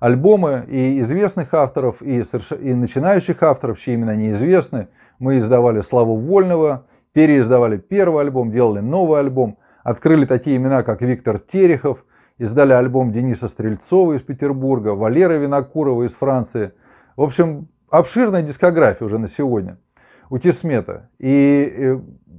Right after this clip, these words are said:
продолжили традицию не только музыкальную, но и поэтическую. Я уже сказал, что в две тысячи пятнадцатом году,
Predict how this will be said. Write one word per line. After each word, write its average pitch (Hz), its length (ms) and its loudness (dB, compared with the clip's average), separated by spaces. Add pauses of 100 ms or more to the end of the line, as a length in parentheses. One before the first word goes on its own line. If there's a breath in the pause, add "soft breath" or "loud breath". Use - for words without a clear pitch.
продолжили 190 440 2
традицию 175 580 0
не 147 80 -8
только 233 280 -2
музыкальную, 131 720 -2
но 180 240 -4
и 190 280 -2
поэтическую. 107 840 -4
Я 131 140 2
уже 143 160 2
сказал, 190 340 0
что 147 380 0 (280 soft breath)
в 110 60 -10
две 131 120 0
тысячи 143 220 -2
пятнадцатом 139 480 -2
году, 180 380 0